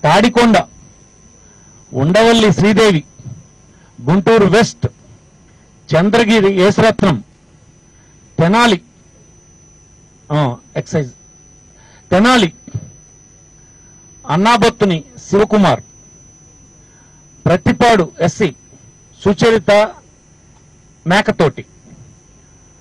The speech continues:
గుంటూరు ఈస్ట్, మహమ్మద్ ముస్తాఫా షేక్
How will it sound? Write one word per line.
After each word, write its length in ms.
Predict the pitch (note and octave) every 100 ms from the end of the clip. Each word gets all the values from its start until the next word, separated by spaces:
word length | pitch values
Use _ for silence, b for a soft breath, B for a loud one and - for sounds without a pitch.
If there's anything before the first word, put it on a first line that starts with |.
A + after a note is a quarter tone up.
| _ - B2+
గుంటూరు 380 | G#3+ B3+ A#3+ G3+ B3+
ఈస్ట్, 260 | - - - _ - - _ _ _ _ _ C3+ D3+
మహమ్మద్ 600 | E3+ A#3 A#3 A3+ A3+ F3+ _ -
ముస్తాఫా 540 | E3 - A3 G#3 - G3+ -
షేక్ 200 | G#3+ E3+